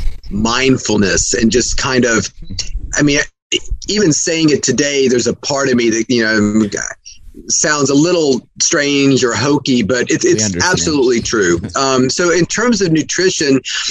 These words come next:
Speaker 1: you know, I think that it's really important for individuals to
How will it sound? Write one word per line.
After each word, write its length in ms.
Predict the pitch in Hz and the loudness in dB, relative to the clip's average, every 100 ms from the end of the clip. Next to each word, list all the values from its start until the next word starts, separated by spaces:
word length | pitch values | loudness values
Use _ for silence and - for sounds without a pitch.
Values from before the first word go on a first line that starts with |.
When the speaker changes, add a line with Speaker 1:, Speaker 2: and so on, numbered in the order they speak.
| - - | -6 -2
Speaker 1:
you 80 | |
know, 60 | - | 0
I 80 | 170 | 0
think 360 | 170 175 170 - | 0 0 0 2
that 180 | 151 120 | 0 0
it's 200 | 135 - | -2 -2
really 340 | 131 160 160 | 0 2 2
important 460 | 147 131 143 139 127 | 0 0 0 2 0
for 140 | 131 | 0
individuals 720 | 123 135 117 131 120 123 120 - | 0 0 2 0 2 2 2 -2
to 560 | - 135 127 113 113 | -2 0 2 2 2